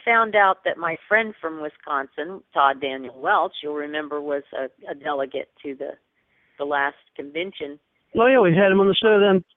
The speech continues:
Speaker 2: th-, th-, back then, yeah.
Speaker 1: Exactly.
Speaker 2: Mm-hmm.
Speaker 1: Exactly. He, I asked him, I said, "How come you are pushing for Rand instead of,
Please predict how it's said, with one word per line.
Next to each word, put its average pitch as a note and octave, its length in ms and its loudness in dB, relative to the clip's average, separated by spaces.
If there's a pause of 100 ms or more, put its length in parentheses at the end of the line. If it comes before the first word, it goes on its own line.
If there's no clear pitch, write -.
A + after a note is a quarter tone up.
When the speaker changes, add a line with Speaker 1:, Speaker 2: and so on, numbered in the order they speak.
(100)
Speaker 2:
th-, E3 140 -6
th-, F#3 160 -2
back F#3 180 2
then, G3 220 4
yeah. E3 180 6 (140)
Speaker 1:
Exactly. D#3+ 240 -6
Speaker 2:
Mm-hmm. F#3+ 160 2 (380)
Speaker 1:
Exactly. D#3+ 680 -8 (640)
He, A#3+ 260 -6
I A#3 160 4
asked D4 360 0
him, G3+ 120 -6
I F3+ 180 -2
said, G3+ 100 -4
"How A3+ 220 2 (100)
come A#3+ 440 -4 (100)
you G#3+ 380 -10
are G3+ 640 2 (200)
pushing G3+ 400 -6
for C4 160 -2
Rand F#3+ 540 0
instead F#3 560 -4
of, F3+ 160 0